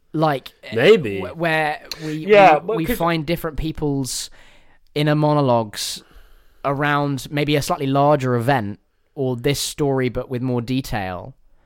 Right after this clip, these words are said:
Speaker 2: Yeah,
Speaker 1: Um,
Speaker 2: I guess, uh, 'cause when you were, you mentioned about that idea of, like,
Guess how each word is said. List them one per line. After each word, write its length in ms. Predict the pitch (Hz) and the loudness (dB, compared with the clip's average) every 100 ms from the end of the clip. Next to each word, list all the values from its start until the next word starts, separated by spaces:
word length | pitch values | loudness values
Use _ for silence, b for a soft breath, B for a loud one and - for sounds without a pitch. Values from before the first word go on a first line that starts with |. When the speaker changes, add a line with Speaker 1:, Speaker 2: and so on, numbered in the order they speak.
| _ _ _ - | _ _ _ -4
Speaker 2:
Yeah, 520 | 135 131 170 135 117 | 2 4 6 4 0
Speaker 1:
Um, 120 | 117 113 - - _ | -4 -8 -14 -18 _
Speaker 2:
I 140 | - 185 | -6 -2
guess, 260 | 226 262 - | -2 -4 -6
uh, 100 | 180 190 - 277 | -12 -16 -18 -14
'cause 220 | 190 180 - | -8 -8 -8
when 300 | 185 208 233 | -4 -4 -4
you 240 | 240 220 | -6 -6
were, 600 | 190 175 165 156 147 139 _ _ _ _ _ _ _ _ _ 165 147 | -4 -4 -2 -2 -2 -6 _ _ _ _ _ _ _ _ _ _ -14
you 160 | 160 160 | -8 -4
mentioned 420 | 165 175 170 147 | -4 -4 -6 -6
about 200 | 127 110 | -6 -6
that 120 | 110 | -8
idea 460 | 110 107 117 110 107 | -8 -8 -8 -8 -8
of, 120 | 107 | -8
like, 360 | 107 92 - | -8 -8 -16